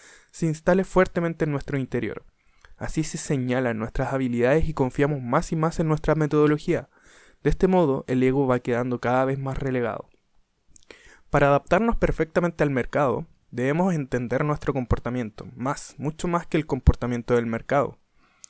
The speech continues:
Si no somos capaces de entender por qué hacemos o dejamos de hacer algo referente a ciertas operaciones, difícilmente entenderemos por qué lo hace el mercado.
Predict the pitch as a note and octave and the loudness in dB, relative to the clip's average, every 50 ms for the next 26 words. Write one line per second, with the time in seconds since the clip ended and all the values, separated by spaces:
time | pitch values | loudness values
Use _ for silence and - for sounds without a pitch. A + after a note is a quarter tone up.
0 | - - - _ _ _ - - C3 B2+ C3+ - - G3+ G#3+ G#3+ - G3+ E3+ C#3+ | -20 -20 -20 _ _ _ -8 -4 -2 -2 0 0 0 0 0 2 2 2 2 2
1 | C#3+ D3+ - - - E3 D3 - - B2+ B2 A#2+ - - A2 A2+ A2+ G#2+ B2+ C3+ | 2 2 0 0 -2 -2 -4 -2 -4 -4 -4 -4 -6 -8 -8 -8 -4 -2 -2 -2
2 | C#3+ - - D3 G#2+ - - C3+ C3+ C#3 - - D#3 D3 C3+ G#2+ G#2 - - - | -2 -2 0 0 0 0 -2 -2 -2 -2 0 -2 -2 -2 -2 -6 -8 -10 -16 -20
3 | - - C3 A#2 - - C#3 C#3 C#3+ D3 C#3 B2+ - - - B2 C3 C3+ C3+ B2+ | -14 -12 -12 -12 -8 -6 -4 -4 -2 -4 -4 -4 -4 -4 -2 -2 -2 -2 0 -2
4 | - A#2 - - - A#2 A#2 A#2+ B2 - - A2+ - - - B2+ B2+ B2 - C#3 | -2 -4 -4 -6 -8 -6 -6 -6 -6 -6 -8 -8 -6 -6 -4 -4 -4 -4 -4 -6
5 | C3 D3 C3+ C#3 C3+ D3 - - D3 B2 C3 D3 - - _ _ _ _ _ _ | -6 -4 -2 -2 -2 -2 -2 -4 -4 -6 -6 -8 -12 -18 _ _ _ _ _ _
6 | - _ _ - B3+ B3 - G#3+ - - A3 F#3 E3+ E3 E3 - E3 D#3+ D#3 D3+ | -20 _ _ -6 -6 -4 -4 -4 -2 -2 -2 0 -2 -2 -2 -4 -6 -2 -2 -2
7 | D3 C3+ A#2+ A#2 G#2+ A2+ C3 D3 D3 - - - B2 A2 - - - - D3 D3+ | -2 0 -2 -2 -2 -2 -2 -4 -4 -2 0 0 0 0 -2 -8 -8 -8 -4 0
8 | D3+ C#3+ C#3+ - - C#3 C3 B2+ A#2+ A2+ - - A#2 G#2+ G2+ G2+ - | 0 0 -2 -2 -6 -8 -6 -6 -6 -8 -6 -6 -6 -6 -6 -8 -12